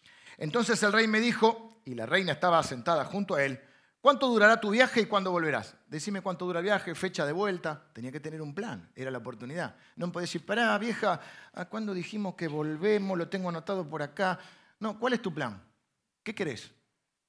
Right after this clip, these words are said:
¿Qué cosa pides? "Así, así, así. Quiero ir, quiero reedificar la ciudad".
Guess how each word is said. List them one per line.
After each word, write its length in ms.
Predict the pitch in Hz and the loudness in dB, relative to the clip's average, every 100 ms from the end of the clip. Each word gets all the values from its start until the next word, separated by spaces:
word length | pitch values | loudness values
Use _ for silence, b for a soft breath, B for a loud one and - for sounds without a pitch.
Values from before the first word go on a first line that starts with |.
| _ | _
¿Qué 120 | - 208 | -14 -6
cosa 300 | 214 175 135 | -4 -4 -6
pides? 400 | 120 95 85 _ _ _ _ - | -10 -10 -14 _ _ _ _ -14
"Así, 340 | 117 - 240 190 | -10 -2 0 0
así, 240 | 147 202 | -2 -4
así. 240 | 175 160 | -2 -4
Quiero 240 | 131 196 196 | -4 -2 -2
ir, 220 | 269 240 | -2 -4
quiero 160 | 180 160 | -4 -6
reedificar 260 | 147 185 | -4 -4
la 140 | 175 156 | -4 -6
ciudad". 420 | 170 226 226 | -2 2 2